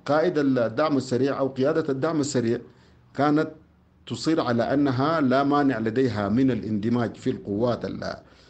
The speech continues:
المسلحة، ولكن بعد إجراء عمليات ال-، الإصلاح، آه، بتنقية هذه القوات من، آه، فلول النظام البائد من الإسلاميين الموجودين داخل الجيش، بحيث أنه تكون هذه القوات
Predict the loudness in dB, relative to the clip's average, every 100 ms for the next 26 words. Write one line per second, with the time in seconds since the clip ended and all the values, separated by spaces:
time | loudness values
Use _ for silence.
0 | -20 _ -4 -4 0 0 2 -2 -4 -8
1 | _ _ _ -4 0 2 2 0 2 0
2 | 0 -2 0 0 0 0 -4 -6 -4 0
3 | 0 0 0 -2 -2 -4 -4 -8 -12 -12
4 | -8 -6 0 0 0 -8 _ _ _ _
5 | _ -8 -6 -4 -4 -2 -2 0 -2 0
6 | 0 2 0 0 -2 -2 -2 0 0 -6
7 | -20 _ -4 0 2 0 -2 -10 -8 -8
8 | -10 -12 -16 -4 0 2 2 0 0 0
9 | 0 0 -2 -2 0 0 0 -4 -8 -4
10 | -2 0 0 2 0 -2 -4 -2 -2 -2
11 | -4 -8 -4 -4 -4 -4 -4 0 2 0
12 | 0 -8 -20 -20 _ _ -6 0 0 0
13 | -2 0 0 0 0 0 -2 -4 0 2
14 | 2 -2